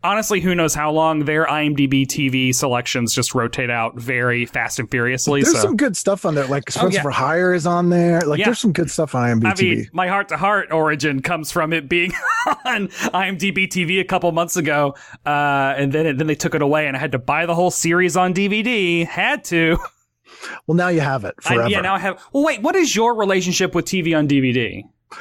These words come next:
Speaker 2: So, uh, I used to have a lot.
Speaker 1: Mm-hmm.
Speaker 2: Um, I've tried to purge most of my D V Ds, uh, if not all. Uh, and there are a few movies that I need on physical media, just in case I,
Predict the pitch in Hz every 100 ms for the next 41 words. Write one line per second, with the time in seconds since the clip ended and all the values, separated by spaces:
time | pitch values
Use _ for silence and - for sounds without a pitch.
0 | - - - - - 226 233 214 185 170
1 | - - 214 208 294 277 269 196 175 147
2 | 135 110 95 107 151 165 170 175 185 -
3 | 156 151 147 143 143 131 - - - _
4 | 151 156 160 165 160 139 180 - 185 190
5 | 170 - 170 165 139 127 139 151 - 160
6 | 165 165 160 170 185 196 226 269 - -
7 | - - - 139 139 151 170 185 190 196
8 | 226 240 226 - 147 135 143 160 170 160
9 | 160 156 170 165 - 220 254 233 220 208
10 | 208 202 - 170 151 151 143 156 180 170
11 | 143 165 151 151 151 151 147 147 143 143
12 | 120 131 - 123 - 160 151 135 131